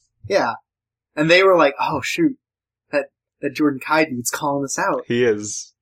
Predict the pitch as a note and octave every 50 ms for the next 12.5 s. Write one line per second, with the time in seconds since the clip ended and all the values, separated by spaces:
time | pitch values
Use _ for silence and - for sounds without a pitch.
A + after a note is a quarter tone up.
0 | _ _ D#3+ D3+ C#3+ C#3+ - D#3 C#3+ D3 F3 F#3 - B3+ C4+ F4 F4+ F4 - _
1 | _ _ _ _ _ _ - F#4+ - - - - - _ - _ _ _ _ _
2 | - F#3 E3+ - - _ F3 E3+ A3+ D4 D4+ A3 D3 C#3 C3 C3 C3+ - - -
3 | - E3 F3 F3+ E3+ E3 E3+ E3+ G#3 - - - C3+ B2+ B2 A#2+ C#3+ D3 - _
4 | _ _ _ _ _ _ _ - - _ - - - - - - _ _ _ _
5 | _ _ _ _ _ _ _ - D#3+ E3+ F3 F3 E3+ E3 D#3 D#3 E3 F#3 F#3 D3+
6 | C#3 C3+ C3 C3+ C3+ C3 D3+ C#3 C3+ C3+ - C#3 C3 C3+ C3 - _ D#3+ E3 -
7 | _ _ _ D3+ D#3+ D#3 - F3+ D#3+ D3+ D3 - - - - E3+ F#3+ G3+ G#3+ G#3
8 | F3+ D3 B2+ A#2+ B2 C3 - - _ _ _ _ _ _ _ _ - A#2+ A#2 C3
9 | D3+ D3 C#3 A#2+ G#2+ G#2 A2 G#2+ A2 A2 A2+ A2 - - A2+ G#2 A2+ G#2+ G#2+ A2
10 | A2 A2 A2 - A2+ A2+ A2 A#2 A2 A2 A2+ A2+ A#2 A#2 A#2 A#2+ A#2 A#2+ A#2+ -
11 | - - A2+ A#2 A2 A2 C3 B2+ B2+ A#2+ A#2+ A#2+ A2+ A2 A#2+ A#2 A2 - B2+ A#2+
12 | A2+ A2 G#2+ G#2+ G#2 G#2 G#2 A2 A#2